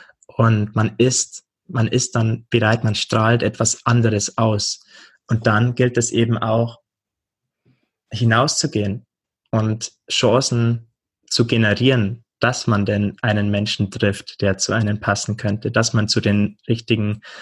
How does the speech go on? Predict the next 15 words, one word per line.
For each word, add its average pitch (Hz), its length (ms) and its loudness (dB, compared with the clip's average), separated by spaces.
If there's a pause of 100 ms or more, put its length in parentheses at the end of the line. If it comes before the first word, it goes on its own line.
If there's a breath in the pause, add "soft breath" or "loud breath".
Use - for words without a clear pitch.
(200 loud breath)
Orten 113 380 2
geht, 107 440 0
wo 113 220 4
ge-, 110 240 0
wo 117 120 4
sich 113 200 0
genau 104 300 0
diese 107 240 0
Menschen 104 400 -2
tummeln, 120 400 0
die 98 300 -2
zu - 160 -2
dir 98 200 -2
passen - 440 -6
könnten. 101 500 -4